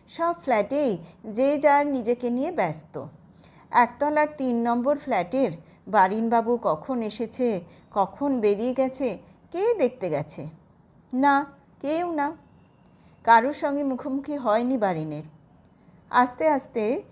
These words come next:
পিছু হাঁটতে থাকে বারিন। পিছিয়ে পিছিয়ে চলে আসে ঘর থেকে বাইরে, চলে আসে প্যাসেজে। ছোট্ট পায়রার খোপের মতো সার্ভেন্ট রুমটার দরজা বন্ধ। তার মানে ভুবন আরামে ঘুমোবার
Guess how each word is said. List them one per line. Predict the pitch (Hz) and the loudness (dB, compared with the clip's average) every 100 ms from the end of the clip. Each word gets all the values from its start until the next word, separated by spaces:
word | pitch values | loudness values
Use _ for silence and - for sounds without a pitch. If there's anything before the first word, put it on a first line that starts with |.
| _ _ _ | _ _ _
পিছু | 285 277 339 | -6 -4 -2
হাঁটতে | 330 247 233 214 | 2 0 0 -8
থাকে | 220 - | -8 -6
বারিন। | 180 170 151 156 165 - - - - | -4 -2 -4 -8 -10 -16 -20 -18 -6
পিছিয়ে | 285 294 311 311 | -4 -2 0 0
পিছিয়ে | 302 262 - 294 302 | 0 -4 -2 -4 -2
চলে | 285 233 240 | 2 2 2
আসে | 240 240 320 | 0 -2 -6
ঘর | 269 202 202 | 0 0 0
থেকে | - 254 | -8 -6
বাইরে, | 311 202 151 156 - - - - - _ - | 0 0 0 -4 -12 -18 -20 -20 -20 _ -2
চলে | 302 294 294 | 2 4 4
আসে | 302 359 | 2 -2
প্যাসেজে। | - 196 165 202 165 165 165 - _ - | -2 -2 -2 -6 -8 -10 -12 -16 _ -12
ছোট্ট | - 311 311 | -4 -4 -2
পায়রার | 330 254 233 254 294 | 2 4 4 4 0
খোপের | 285 262 262 285 | 2 2 2 0
মতো | 277 254 277 415 | 0 -2 -2 -2
সার্ভেন্ট | - 196 190 262 269 269 | -2 -2 0 -2 -2 -4
রুমটার | 233 220 208 240 370 - - - | -6 -6 0 0 0 -4 -20 -10
দরজা | 208 226 208 214 | 2 4 4 0
বন্ধ। | 175 165 156 165 165 - - _ | 0 -2 -6 -8 -12 -14 -20 _
তার | 262 277 | 2 2
মানে | 339 330 254 240 359 - _ 208 | 2 0 0 -2 -6 -16 _ -10
ভুবন | 226 269 269 302 294 | -4 2 4 4 0
আরামে | 240 220 240 285 | 0 2 2 0
ঘুমোবার | 269 247 247 254 | -2 -2 0 0